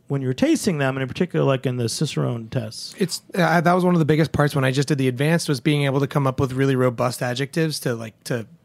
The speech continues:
Speaker 2: to be able to express what you're tasting. I do a bit of, uh, side writing for, uh, spirits, spirits taste, uh, tasting notes and for wine tasting notes.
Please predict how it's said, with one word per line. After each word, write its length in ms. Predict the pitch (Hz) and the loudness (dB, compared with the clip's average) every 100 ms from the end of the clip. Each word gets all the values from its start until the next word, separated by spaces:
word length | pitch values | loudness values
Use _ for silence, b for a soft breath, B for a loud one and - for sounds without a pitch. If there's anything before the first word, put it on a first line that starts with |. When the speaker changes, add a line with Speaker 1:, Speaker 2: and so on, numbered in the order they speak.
| _ - | _ -12
Speaker 2:
to 140 | - 127 | -4 0
be 120 | 135 | 0
able 120 | 127 | 0
to 60 | 131 | -2
express 420 | - - 131 - | -4 -2 -2 -2
what 120 | 135 | -4
you're 80 | 127 | -4
tasting. 500 | - 131 - 160 151 B B B | -2 -4 -2 -4 -4 B B B
I 120 | 156 | 0
do 340 | 151 175 170 143 | 2 2 2 0
a 40 | |
bit 220 | 139 151 | 0 0
of, 100 | 139 - - - | 0 -4 -8 -4
uh, 240 | 139 131 | -4 -4
side 300 | - 143 139 | -2 0 2
writing 340 | 143 143 147 | 2 2 -2
for, 400 | 143 135 123 120 - | -4 -2 -2 -2 -4
uh, 160 | 139 | -4
spirits, 480 | 123 - 170 160 - - | -4 0 2 2 -4 -8
spirits 400 | - 165 165 - | -2 0 0 0
taste, 240 | 165 - _ 170 | -2 -2 _ -2
uh, 160 | 156 | -2
tasting 320 | 151 175 170 | 0 0 2
notes 280 | 160 160 - | 2 0 -2
and 160 | 160 135 | -6 -4
for 140 | 143 | -2
wine 220 | 127 143 | 0 0
tasting 260 | 151 151 156 | 0 -2 0
notes. 260 | 147 143 | 0 0